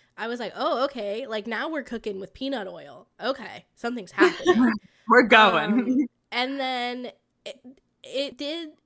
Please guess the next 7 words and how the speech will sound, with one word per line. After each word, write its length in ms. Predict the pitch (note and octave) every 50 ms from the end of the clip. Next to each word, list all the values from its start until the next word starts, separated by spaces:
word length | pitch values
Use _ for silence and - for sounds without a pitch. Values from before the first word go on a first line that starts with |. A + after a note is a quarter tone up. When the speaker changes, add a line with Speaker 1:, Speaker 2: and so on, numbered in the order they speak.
| _ _ - - _ _ _ _ _ _ - - - _ _ _ _ - - _ _ C#4+ - - - -
Speaker 1:
I 100 | B3+ C4
was 180 | C#4 D4+ C#4
a 60 | C#4+
little 420 | C#4 C#4 C#4 C#4+ D4 E4 F4+ F#4 F#4+
disappointed 760 | F#4 F4 E4+ - - C#4+ C#4+ - A#3 A3 G#3+ A3 G#3+ G#3+ G3+
because 640 | G#3 A3+ G#3 - - A3 G#3+ A3 G#3+ G#3+ G3+ G3+ - _ _ _ _ _ _ _ _ _ _ _ -
Elo, 920 | A#3+ B3+ C4 C#4 C#4+ C#4+ C4+ C4 C4 C4 C4 C4 C4 C4 C4 C4 B3+ -